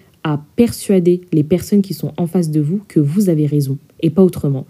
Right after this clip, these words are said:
Sauf que si vous arrivez avec de l'incertitude, si vous-même vous n'êtes pas sûr de votre projet, qui sera sûr de votre projet ? Personne. Personne. Si vous-même, vous êtes pas sûr de votre projet, franchement, qui va être sûr de votre projet ? Personne. Personne ne va vous suivre parce que vous avez pas votre certitude.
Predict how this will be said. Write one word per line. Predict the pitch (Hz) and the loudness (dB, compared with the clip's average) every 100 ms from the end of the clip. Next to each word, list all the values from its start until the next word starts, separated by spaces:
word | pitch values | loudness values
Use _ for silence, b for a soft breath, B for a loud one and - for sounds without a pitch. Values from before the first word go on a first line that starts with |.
| B B B | B B B
Sauf | - 254 | -2 2
que | 294 | 2
si | 339 | 4
vous | 254 202 | 2 4
arrivez | 190 240 | 4 2
avec | 190 165 | 2 2
de | 156 | 2
l'incertitude, | 156 165 156 - 147 160 135 - | 0 -4 -8 -12 -6 -4 -4 -6
si | - 196 | -2 2
vous-même | 185 233 294 269 | 4 6 6 4
vous | 170 | 4
n'êtes | 160 | 0
pas | 165 | 0
sûr | 156 175 | -2 -2
de | 151 | 0
votre | 147 | 0
projet, | - 156 151 156 - | 0 0 0 -2 -8
qui | - 349 | 0 0
sera | - 160 | 2 -4
sûr | - 160 | -2 -4
de | |
votre | 147 143 | -2 -4
projet ? | - 143 135 143 _ - | -4 -4 -4 -8 _ -8
Personne. | 135 - 277 240 151 B B B B - | -8 -2 2 2 0 B B B B 0
Personne. | 165 143 - 277 214 | 0 0 -2 2 2
Si | - | 0
vous-même, | 190 185 233 269 | 0 4 4 4
vous | 220 190 | 4 2
êtes | 190 | 2
pas | 196 | 0
sûr | 196 196 | 0 2
de | |
votre | 190 190 | 2 0
projet, | - 190 190 | 2 2 2
franchement, | 190 202 196 196 | 0 -2 0 -2
qui | 196 | 0
va | 226 | 0
être | 214 - | 0 -2
sûr | - - 214 | -12 -2 2
de | 196 | 2
votre | 170 | 0
projet ? | - 170 156 160 B B B B _ _ | -2 -2 -2 -4 B B B B _ _
Personne. | 262 262 233 208 | 0 2 0 0
Personne | 202 - 170 247 226 | 0 -2 0 2 2
ne | |
va | 180 | 2
vous | 165 160 | 0 -2
suivre | 247 - | -6 -6
parce | 165 | -8
que | - | -4
vous | 156 | -2
avez | 151 151 | 0 -2
pas | 202 | -2
votre | 190 170 | -2 -2
certitude. | 160 - 147 - 139 | -8 -10 -16 -8 -6